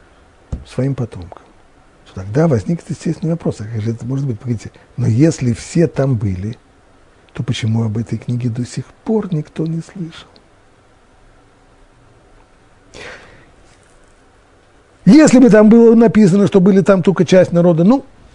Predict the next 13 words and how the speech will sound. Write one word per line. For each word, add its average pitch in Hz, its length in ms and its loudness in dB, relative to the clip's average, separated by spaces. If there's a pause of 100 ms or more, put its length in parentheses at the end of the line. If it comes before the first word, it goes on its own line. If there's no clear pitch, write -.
(280)
почему 196 240 4
об 196 100 4
этом 170 200 4
не 147 80 4
слышали? 139 460 -6
Потому 240 360 -6
что 240 560 -2
большинство 190 380 -4
народа 175 320 0
при 147 100 -4
этом 151 160 -8
не 139 60 -8
присутствовало. - 520 -16